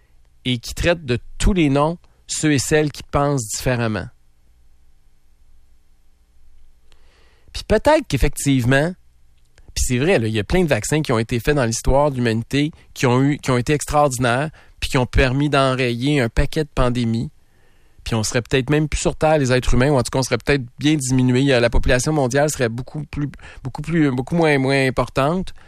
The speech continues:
Mais il y a aussi eu des vaccins qui ont eu des effets secondaires. Puis là, je veux pas embarquer là-dedans, là, mais juste que vous sachiez qu'il y a des gens qui ont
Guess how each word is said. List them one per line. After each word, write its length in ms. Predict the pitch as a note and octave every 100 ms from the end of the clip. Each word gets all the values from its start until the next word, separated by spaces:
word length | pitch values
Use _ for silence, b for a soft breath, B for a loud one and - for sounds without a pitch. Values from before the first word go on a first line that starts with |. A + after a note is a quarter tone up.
| b b b b b b _ _ - _ - -
Mais 200 | B2+ G3
il 60 |
y 60 | D3+
a 40 |
aussi 320 | D3 C#3+ - D#4
eu 80 |
des 160 | A3 C#3+
vaccins 380 | C3+ A#2 D#3+ F#3
qui 100 | D3+
ont 100 | C3
eu 40 |
des 180 | C3+ C3
effets 160 | B2+ D3+
secondaires. 540 | D3 B2+ A#2 A#2+ A2+
Puis 120 | -
là, 40 | E3+
je 80 |
veux 60 | C#3
pas 200 | F#3+ G3
embarquer 360 | C#3+ A#2 - D3
là-dedans, 380 | A#2 A2 D#3+
là, 120 | E3 C#3+
mais 220 | A#2 G#2 B B
juste 240 | - E3 -
que 80 | D#3
vous 120 | A#2
sachiez 400 | D3+ A#2+ - G#3
qu'il 280 | C3+ A2 A2
y 80 |
a 40 | A#2+
des 160 | C#3
gens 160 | C3+ F#3+
qui 120 | D3+
ont 180 | B2